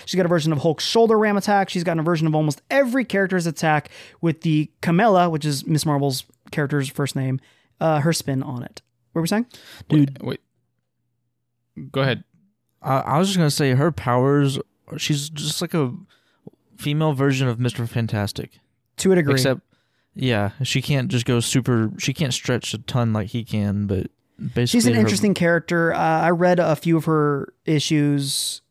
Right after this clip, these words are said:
Speaker 1: back when, uh, she first started out with the Marvel Now.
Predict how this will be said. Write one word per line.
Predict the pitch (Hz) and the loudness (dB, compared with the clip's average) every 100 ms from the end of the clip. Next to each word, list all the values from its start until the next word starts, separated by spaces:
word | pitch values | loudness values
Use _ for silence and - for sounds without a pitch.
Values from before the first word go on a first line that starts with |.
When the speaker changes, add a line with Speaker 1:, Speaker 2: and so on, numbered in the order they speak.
| - | -4
Speaker 1:
back | 160 151 | 0 0
when, | 156 147 | 0 0
uh, | 143 | 0
she | - 156 143 | -2 0 0
first | 135 151 147 | 0 -2 0
started | 151 143 | -2 0
out | 139 | 0
with | 139 | -2
the | 139 | -2
Marvel | 139 135 135 | 0 0 0
Now. | 135 135 | 0 0